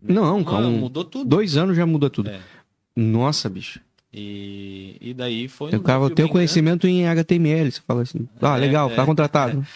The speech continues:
Speaker 2: <laughs> Daí assim, daí tem a questão de ir atrás, né? Eu, é, eu conversei bastante com o sócio, eles deram bastante apoio, né? Continua, a gente ainda continua em contato,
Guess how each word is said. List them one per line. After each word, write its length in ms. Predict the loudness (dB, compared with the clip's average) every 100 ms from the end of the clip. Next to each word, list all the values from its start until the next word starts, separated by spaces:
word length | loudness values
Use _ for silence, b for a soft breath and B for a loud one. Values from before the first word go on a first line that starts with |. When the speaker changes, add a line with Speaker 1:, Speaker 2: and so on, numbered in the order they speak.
| B _ -2
Speaker 2:
<laughs> 160 | 0
Daí 140 | 0 0
assim, 180 | 0 0
daí 140 | -2
tem 340 | 0 -2 0 -4
a 60 |
questão 300 | -4 -6 -6
de 80 | -4
ir 20 |
atrás, 400 | -4 -2 -2 -2
né? 160 | -4 -6
Eu, 180 | -6 -8
é, 600 | -8 -10 -12 -14 -16 -18 -20 _ _ _ _ _ -20
eu 200 | -18 -16
conversei 400 | -12 -10 -8 -8
bastante 340 | -8 -8 -10
com 80 | -10
o 40 | -10
sócio, 340 | -6 -6 -8
eles 160 | -12 -10
deram 220 | -10 -10
bastante 340 | -14 -16 -14
apoio, 400 | -14 -8 -6 -6
né? 160 | -8 -14
Continua, 480 | -14 -14 -10 -8 -8
a 40 |
gente 200 | -10 -14
ainda 240 | -14 -12 -14
continua 360 | -16 -14 -14
em 80 | -12
contato, 560 | -14 -14 -12 -12 -14